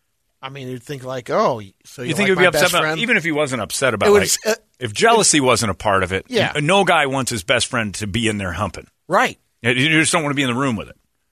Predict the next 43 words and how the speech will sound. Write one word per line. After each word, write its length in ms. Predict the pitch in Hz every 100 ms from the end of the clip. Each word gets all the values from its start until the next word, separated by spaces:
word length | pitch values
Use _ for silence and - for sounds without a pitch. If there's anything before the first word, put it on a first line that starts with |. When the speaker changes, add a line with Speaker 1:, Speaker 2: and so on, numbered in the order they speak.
| _ _ -
Speaker 2:
It, 200 | 156 -
unless 240 | 165 180
you're 80 | 117
in 60 | -
college, 580 | 147 123 78 80 -
and 80 | 107
Speaker 1:
Right. 140 | 127 107
Speaker 2:
like, 100 | 101
just 140 | 143
Speaker 1:
You're 80 | 214
Speaker 2:
an 80 | 104
accident, 440 | 120 - 101 104
you 60 | 104
wander 120 | 233
in 60 | 107
Speaker 1:
potentially 140 | 202
Speaker 2:
there 180 | 185 185
laughing. 220 | 202 214
Speaker 1:
terminating 300 | 202 185 170 160
that 180 | 147
friendship. 680 | - 190 208 - 131 113 _ _ _ _ _ _ _ _ _ _ _ _ _ _ _ _
Speaker 2:
Uh, 640 | 107 110 107 107 104 101 90 _ -
or 460 | 139 180 156 151 _ _ _ _ _
it 120 | 110
ends 200 | 117 123
your 80 | 110
marriage, 360 | 107 101 98 92
and 60 |
you 80 | 87
guys 200 | 92 87
can 120 | 95
be 120 | 85 82
real 240 | 82 76
together. 520 | - 85 90 78 76
You 160 | 80 87
and 100 | 78
Brian 280 | 82 76 73
can 240 | 82 71 -
do 80 | 170
Speaker 1:
Yeah. 100 | 196
Speaker 2:
what 100 | 101
you 60 | 78
want. 200 | 71